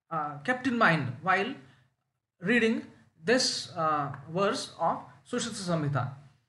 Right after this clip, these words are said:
Rasasya Ragakrut Ukrita, Uktaha means Rasa gets red colored, red color because of the, uh, activity of Ranjakagni. And it has to be, uh, also kept in mind that, uh, the absorbed materials,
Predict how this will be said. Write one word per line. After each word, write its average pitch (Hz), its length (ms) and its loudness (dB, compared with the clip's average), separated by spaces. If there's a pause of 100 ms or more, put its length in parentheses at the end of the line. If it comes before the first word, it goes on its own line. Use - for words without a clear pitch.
(840)
Rasasya 214 420 2
Ragakrut 185 520 2
Ukrita, 151 480 -2
Uktaha 143 560 0
means 240 320 -8 (160)
Rasa 254 440 -2 (440)
gets 240 280 2
red 185 320 2
colored, 180 420 0 (380)
red 220 240 2
color 196 220 2
because 214 320 -2
of 202 160 -6
the, 330 60 -10 (580)
uh, 131 40 -4
activity 196 520 -2
of 262 140 -4
Ranjakagni. 175 560 4 (540)
And 247 340 0
it 196 120 -4
has 226 160 -2
to 262 60 -8
be, 269 300 -2 (580)
uh, 185 340 0
also 220 280 0
kept 240 220 -4
in 226 100 -2
mind 208 320 0
that, 220 300 0 (1400)
uh, 185 320 4
the 220 360 -2
absorbed 226 460 -2
materials, 185 600 0